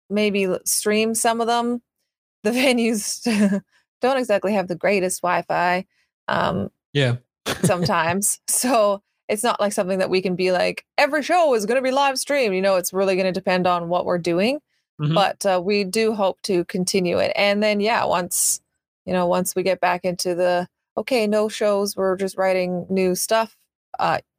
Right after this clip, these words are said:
Speaker 1: part, yeah, we'll, definitely we'll keep, you know, Twitch streaming and maybe even stream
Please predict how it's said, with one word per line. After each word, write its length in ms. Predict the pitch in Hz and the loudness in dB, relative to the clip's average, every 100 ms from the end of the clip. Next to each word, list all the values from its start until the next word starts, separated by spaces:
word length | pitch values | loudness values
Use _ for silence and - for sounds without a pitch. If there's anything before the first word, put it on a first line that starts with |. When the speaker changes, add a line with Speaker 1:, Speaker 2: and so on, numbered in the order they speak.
| _ - | _ -4
Speaker 1:
part, 380 | 180 170 - - _ _ _ - | 0 0 -2 -14 _ _ _ -4
yeah, 200 | - 107 | 0 0
we'll, 180 | - - - | -2 -10 0
definitely 360 | 190 208 180 170 | 0 2 -2 0
we'll 200 | 170 170 | -2 -4
keep, 280 | - 180 _ _ _ _ - | -4 -6 _ _ _ _ -2
you 80 | |
know, 160 | 170 170 - | -2 -2 -4
Twitch 240 | 190 - | -4 -2
streaming 380 | - 180 175 170 | -2 0 2 0
and 100 | 170 | 0
maybe 240 | 175 175 | 0 0
even 520 | 175 185 175 175 170 - _ _ - - | -2 0 0 0 0 -4 _ _ -8 -6
stream 480 | - 180 175 170 | -2 0 0 -2